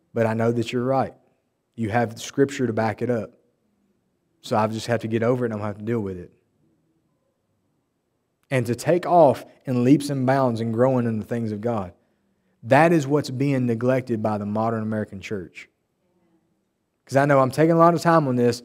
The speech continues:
but I want you to see this church is not like those churches. There's a reason that we are different. There's a reason that we, I, I declare that we are a city on a hill because we are to be light. We're to be salt.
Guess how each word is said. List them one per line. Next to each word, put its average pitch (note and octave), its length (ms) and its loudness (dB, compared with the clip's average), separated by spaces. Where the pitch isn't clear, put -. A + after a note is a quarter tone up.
but B2+ 100 6
I B2 60 6
want C#3+ 300 4
you D3+ 100 2
to C3 80 0
see D3 500 0
this D3+ 320 4
church F3 480 2
is A#2 160 -2
not C3+ 320 2
like C3+ 300 0
those G#2+ 220 -2
churches. G2 640 -8
There's C3+ 200 4
a C3 80 6
reason C#3 560 4
that B2 140 2
we B2 180 2
are A2+ 100 2
different. G#2 480 -2
There's B2 180 2
a C3 60 4
reason C#3 640 6
that B2 160 2
we, C3+ 520 4
I, C#3 360 -2
I C3+ 140 4
declare E3 420 4
that C3+ 140 4
we C3+ 180 6
are C3+ 200 4
a A2+ 40 0
city D3+ 380 2
on C3+ 160 -2
a A#2+ 60 -4
hill D3 260 2
because A#2+ 300 -2
we C#3 240 4
are C3+ 160 6
to C3 100 -6
be C#3 260 4
light. C3+ 540 2
We're C#3+ 160 2
to C3+ 140 -2
be C3+ 160 4
salt. - 580 2